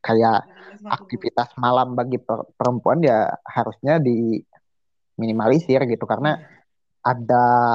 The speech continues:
Speaker 1: ada dampak jangka panjangnya lah.
Speaker 3: Mm-mm, bener.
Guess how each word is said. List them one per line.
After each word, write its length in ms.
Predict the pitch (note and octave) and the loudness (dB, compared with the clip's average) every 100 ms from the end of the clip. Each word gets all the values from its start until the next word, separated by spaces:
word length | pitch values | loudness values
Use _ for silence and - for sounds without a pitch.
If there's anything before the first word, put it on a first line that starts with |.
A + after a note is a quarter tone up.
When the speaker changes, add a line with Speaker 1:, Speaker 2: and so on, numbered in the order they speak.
| - _ _ _ _ - | -2 _ _ _ _ -4
Speaker 1:
ada 240 | B2 B2+ | 0 0
dampak 640 | A#2 A2+ A#2+ - - _ | 0 -2 -2 -6 -6 _
jangka 420 | - A#2+ A#2 A2 A2+ | -14 -2 -2 -2 -4
panjangnya 560 | A2+ A#2+ B2 A#2+ B2 C#3 | -2 -2 0 0 0 0
lah. 160 | A#2+ - _ _ - _ _ - _ _ _ _ _ _ _ | 0 -2 _ _ -20 _ _ -20 _ _ _ _ _ _ _
Speaker 3:
Mm-mm, 360 | G#3+ G3 G3 F3+ | -14 -8 -8 -6
bener. 480 | F3+ F3+ E3 D3+ | -6 -6 -8 -10